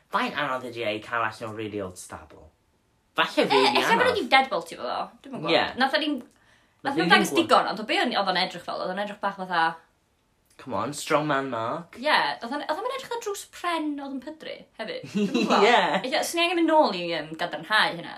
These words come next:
Speaker 2: Felly,
Speaker 1: Falle.
Speaker 2: fact check-iwch fi, de.
Speaker 1: Ond hefyd, falle mae'r props department 'di newid erbyn hyn.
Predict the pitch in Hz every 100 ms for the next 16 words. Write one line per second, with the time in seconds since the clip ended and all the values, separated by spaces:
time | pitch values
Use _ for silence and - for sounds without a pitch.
0 | - 185 185 175 170 - _ - - 247
1 | 113 - - - 170 - - 120 - 117
2 | 120 123 120 120 117 123 110 - 98 -
3 | - 92 92 90 95 - 90 78 80 82
4 | 87 95 90 90